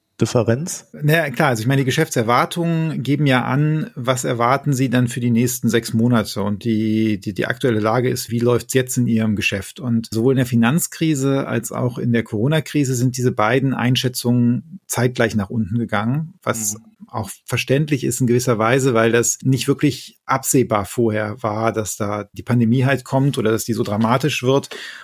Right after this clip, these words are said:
Speaker 2: Und bei der Finanzkrise war es vielleicht absehbar, aber es war bei den Unternehmen nicht angekommen. Und, äh, jetzt ist eher sowas, was wir in den zweitausender Jahren schon mal gesehen haben, dass die Unternehmen offensichtlich sehen, dass da ein sehr harter Winter auf sie zukommt,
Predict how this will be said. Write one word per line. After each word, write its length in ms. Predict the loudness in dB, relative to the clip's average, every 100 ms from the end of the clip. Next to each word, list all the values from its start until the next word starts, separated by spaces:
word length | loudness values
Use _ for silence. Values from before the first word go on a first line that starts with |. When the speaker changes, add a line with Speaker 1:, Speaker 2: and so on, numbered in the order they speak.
| -8
Speaker 2:
Und 280 | 0 0 2
bei 100 | 2
der 140 | 4
Finanzkrise 880 | 4 2 0 -2 2 2 4 2 0 _ _ _ _ -12
war 220 | -6 -4
es 80 | -4
vielleicht 320 | 0 -2 0
absehbar, 560 | -4 -2 -2 2 2 2
aber 240 | 0 -2
es 140 | -2 -2
war 80 | 0
bei 60 |
den 100 | 0
Unternehmen 340 | -2 0 2 0
nicht 160 | -2
angekommen. 560 | -8 -14 -12 -12 -10 -12
Und, 280 | -4 -4 -4 -14 -20 -20 -20 -6
äh, 160 | -2
jetzt 320 | 2 2 0
ist 100 | -4
eher 240 | 0 2 2
sowas, 260 | 2 0
was 140 | -2 0
wir 220 | 0 0 -8 _ -14
in 160 | -2
den 140 | 0 2
zweitausender 540 | 0 0 0 2 2
Jahren 260 | 2 2 0
schon 120 | 0
mal 120 | 0
gesehen 400 | 0 0 2 2
haben, 340 | 2 2 0 -4 -18 -20 -20 _
dass 500 | 0 0 2 0 -2 -4
die 220 | -8 -4
Unternehmen 360 | 0 2 2 0
offensichtlich 540 | -4 -4 -4 -4 -4
sehen, 220 | 2 2
dass 160 | 2 0
da 160 | 0 0
ein 160 | 0
sehr 240 | 0 0 0
harter 300 | 0 0 0
Winter 260 | 0 0
auf 80 | 0
sie 140 | -4
zukommt, 580 | -8 -8 -2 0 0 -4